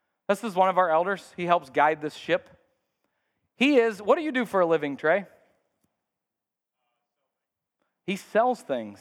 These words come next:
You can be seated, just so you know who he is. This dude has been selling things his entire life. We have figured out, and over the course of our friendship,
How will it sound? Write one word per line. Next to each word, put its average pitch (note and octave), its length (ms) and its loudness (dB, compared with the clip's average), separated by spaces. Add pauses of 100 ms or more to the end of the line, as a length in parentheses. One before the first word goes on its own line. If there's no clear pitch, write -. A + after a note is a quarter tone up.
You F3+ 120 -8
can G3+ 140 -4
be F#3 80 -4
seated, D#3+ 400 -4 (220)
just F3+ 140 -10
so C#4+ 60 -2
you B3 140 0
know A3+ 160 4
who A3 140 0
he A3 120 2
is. E3+ 200 0 (500)
This C4 180 2
dude D4+ 260 2
has B3+ 140 4
been A#3 200 2
selling C#4 360 2
things A3+ 220 0
his A3+ 160 2
entire A#3+ 420 2
life. B3 540 -2 (720)
We A#3 160 4
have A#3+ 140 2
figured A#3+ 340 0
out, A3 300 4
and G3 120 -2
over F#3+ 140 0
the G3 80 0
course G3 260 0
of F#3 80 2
our F#3 80 4
friendship, F#3+ 460 -2